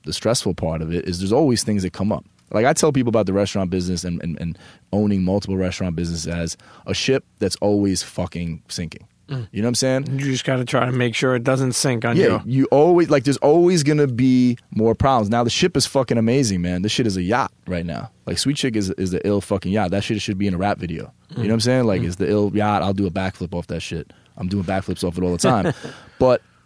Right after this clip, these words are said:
Speaker 1: all night, I'm down in the, in the hull making sure that these fucking holes don't fucking keep popping up or different holes don't come because shit's just gonna happen, man.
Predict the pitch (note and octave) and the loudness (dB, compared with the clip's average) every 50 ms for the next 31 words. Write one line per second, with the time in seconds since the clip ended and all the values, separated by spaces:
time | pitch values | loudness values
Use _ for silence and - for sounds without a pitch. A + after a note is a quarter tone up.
0 | _ _ _ _ - A#2 A#2+ A#2+ A#2+ B2+ D3+ F3 D#3+ C#3 - - _ _ - G#2+ | _ _ _ _ 2 2 4 4 4 4 4 4 4 2 0 -2 _ _ -4 -2
1 | A2 A2 G#2 A#2+ A#2+ A2+ A2+ G#2+ G2+ G2 F2 - G#2+ G#2 G2 G2 F#2 F#2+ A#2+ C#3 | 0 2 2 2 2 2 2 2 0 -2 -2 -2 0 0 2 2 2 2 4 4
2 | C#3 B2 A2 G#2 G#2 G#2 F#2+ G2+ G2+ G2 - G#2+ G2+ F#2+ F#2+ E2+ - G2 F2+ F2 | 4 4 4 4 2 2 2 0 -2 0 0 0 0 0 -2 -2 -4 -4 -4 -4
3 | - F#2+ F2 - F2 E2+ - A#2 A#2+ A2+ G#2 F#2+ F2+ F2 E2+ - - _ _ _ | -4 -6 -6 -6 -4 -2 2 2 4 4 4 2 0 -2 -4 -8 -10 _ _ _
4 | _ _ _ _ _ _ _ - - - - G2 G2 F#2 - - - F#2+ F2 - | _ _ _ _ _ _ _ -20 -10 -4 -2 -2 -2 -2 -2 -2 -4 -4 -2 -2
5 | F#2+ F2 - - G2+ F2+ - G#2 F#2 F2 - F2+ F#2 G#2 A2 A2+ A2 G#2 - F2 | -6 -6 -6 -6 -6 -4 -2 -2 -4 -4 -4 -2 0 0 2 2 2 0 0 -4
6 | D#2+ D#2 G2+ - - G2 F2+ G2+ G2 G2+ G2 F2+ F2 G2 F2+ F2 - - A2 A2 | -6 -4 -4 -4 -4 -4 -2 0 0 0 0 0 -2 -2 -4 -4 -4 -2 -2 0
7 | G#2+ G#2 G#2 F#2+ F#2 - - F#2 F#2 E2+ - - - - - - - - - E3+ | 0 0 0 -2 -2 -2 -2 -2 -2 -2 -6 -10 -16 -20 -20 -20 -8 -4 -2 -2
8 | F#3 - E3+ - - C3 - A2+ A#2+ B2+ B2 - - - D#2+ D#2 D2+ F#2 | 0 0 0 0 0 0 2 2 2 0 0 -2 -4 -6 -6 -6 -6 -8